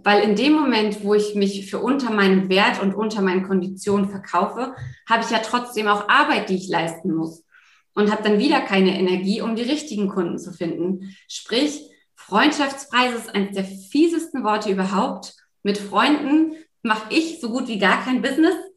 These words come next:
ähm, weil man dann immer so in die Bredouille kommt. Und wenn Freundschaftspreise übrigens, dann sind Freundschaftspreise in der Regel höher als Preise mit Nicht-Freunden, weil man sich bei Freunden auch immer mehr ins Zeug legt, immer mehr macht. Also hab ich einmal gemacht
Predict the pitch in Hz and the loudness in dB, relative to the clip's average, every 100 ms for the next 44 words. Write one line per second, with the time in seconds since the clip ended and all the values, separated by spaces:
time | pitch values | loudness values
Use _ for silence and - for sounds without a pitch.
0 | _ _ _ - 226 226 233 233 - _ | _ _ _ 2 2 4 -2 -6 -16 _
1 | 214 226 233 220 226 233 285 262 226 233 | 2 2 2 2 2 2 2 2 0 -4
2 | 226 196 196 220 220 202 254 254 220 185 | -4 -4 -2 0 -2 -2 -2 0 0 2
3 | 208 330 359 - 196 185 180 - - 180 | 4 2 2 0 0 0 -4 -10 -12 -6
4 | 175 185 - 190 190 196 269 - - _ | -2 0 0 -2 0 0 0 -4 -14 _
5 | _ _ _ 202 214 196 190 233 247 - | _ _ _ 0 2 0 0 0 0 -6
6 | - - 208 196 233 247 247 226 202 190 | -12 -2 0 0 2 2 2 0 0 -2
7 | 196 214 240 269 226 226 - - 180 202 | -2 0 2 2 0 -6 -10 -8 -2 0
8 | 196 208 208 - - _ _ 208 - 185 | 0 -2 -4 -8 -20 _ _ 0 0 2
9 | 220 - - - 180 175 214 262 - - | 2 0 -6 -6 -2 -2 -2 -4 -6 -16
10 | _ 196 214 226 190 - 220 190 202 226 | _ -2 0 0 -2 -4 -4 -4 -4 -4
11 | 220 226 - - - 285 285 262 247 247 | -2 -4 -6 -6 2 4 4 2 2 0
12 | 247 - - 208 208 208 208 208 - - | -4 -6 -4 -2 -2 0 -2 -2 -6 -2
13 | 277 262 247 220 202 - - - 196 202 | 0 2 2 4 2 0 -4 -4 -2 -2
14 | 202 - 214 277 254 220 208 247 | -4 -2 0 2 2 2 2 2